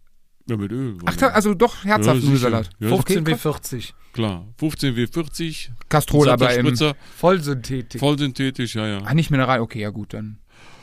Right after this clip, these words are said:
Speaker 1: Äh, ein Glas Athletic Greens getrunken, ja, dann umgezogen, warm gefahren und tatsächlich, äh, früh in den Startblock gestellt, weil mir hat's, mir graut's immer so ein bisschen davor, äh,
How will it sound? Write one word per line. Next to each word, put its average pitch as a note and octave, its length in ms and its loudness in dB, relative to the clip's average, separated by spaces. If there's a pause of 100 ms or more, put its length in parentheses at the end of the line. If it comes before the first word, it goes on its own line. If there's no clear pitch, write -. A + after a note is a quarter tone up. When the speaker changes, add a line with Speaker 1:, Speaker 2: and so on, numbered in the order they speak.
(460)
Speaker 1:
Äh, A#2+ 500 6
ein - 1400 -10
Glas C3+ 300 2
Athletic A#2+ 380 -4
Greens A#2+ 260 -2
getrunken, E3+ 560 -4 (300)
ja, C3+ 200 -2 (420)
dann B2 360 -2
umgezogen, D3+ 840 0 (1160)
warm A#2+ 240 2
gefahren D3+ 640 -4
und B2+ 220 -2
tatsächlich, C#3 800 -2
äh, B2+ 260 -4
früh C#3 280 -2
in C#3 80 -2
den C3+ 40 -2
Startblock A#2 480 -8
gestellt, F#2+ 440 -8
weil A2 160 -4
mir A2+ 120 -2
hat's, - 300 -8
mir A#2 140 -2
graut's C#3 380 0
immer A#2+ 160 -2
so G#2 80 -4
ein G#2+ 100 -4
bisschen G#2+ 300 -2
davor, A2 500 -4 (880)
äh, A2+ 480 0